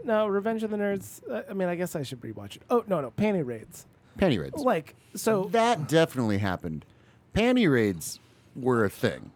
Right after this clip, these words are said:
Speaker 1: I have documentation
Speaker 2: Yeah.
Speaker 1: in the yearbooks at my place of work as I'm, like, going through, like,
Speaker 2: Yeah.
Speaker 1: getting stuff, and it's like,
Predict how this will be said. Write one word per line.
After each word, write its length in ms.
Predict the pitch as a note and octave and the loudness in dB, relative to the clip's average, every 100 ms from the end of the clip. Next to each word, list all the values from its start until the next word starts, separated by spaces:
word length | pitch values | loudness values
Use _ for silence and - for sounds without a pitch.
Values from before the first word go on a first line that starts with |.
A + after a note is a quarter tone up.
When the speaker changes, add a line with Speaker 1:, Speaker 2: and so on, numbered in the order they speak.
| - | 0
Speaker 1:
I 160 | - | 4
have 300 | C#4+ C#4 A3 | 4 2 0
documentation 1120 | G#3 B3+ B3 B3+ A#3 G#3+ C4 C4 D3 C3 C#3+ C3+ _ - | -2 -2 -2 0 0 2 0 0 -2 -2 -4 -6 _ -2
Speaker 2:
Yeah. 120 | C3 - _ _ _ - | -2 -2 _ _ _ 2
Speaker 1:
in 160 | A#3+ C4 | 4 4
the 160 | A#3+ | 2
yearbooks 680 | A3 A#3 C#3+ C#3 - - - _ F#3 | 2 2 -2 -6 -8 -12 -12 _ -2
at 180 | A3+ | -2
my 220 | G#3 G#3 G#3 | 2 0 2
place 300 | G#3+ G#3 F#3+ | 0 0 0
of 100 | D#3+ | 0
work 480 | G#3+ C#3+ A#2+ - - _ _ | 0 0 -8 -16 -20 _ _
as 200 | G3+ E3+ | -2 0
I'm, 120 | E3+ | 0
like, 280 | F3 D3+ - - - _ - D#3+ | 0 -2 -4 -20 -20 _ -10 -4
going 400 | D#3 E3+ A3 A3 | 2 4 4 0
through, 640 | - A3 B3 E3+ D3+ D#3 D#3+ - - | -2 0 2 4 2 0 -2 -12 -8
like, 200 | D3 C#3+ | -6 -2
Speaker 2:
Yeah. 180 | C#3 - E3 | 0 -2 -2
Speaker 1:
getting 300 | G#3+ A3+ A3 | 0 2 0
stuff, 320 | - B3+ G3 | 0 -2 0
and 80 | G3+ | -2
it's 100 | F3+ | -2
like, 240 | D#3 - | -4 -4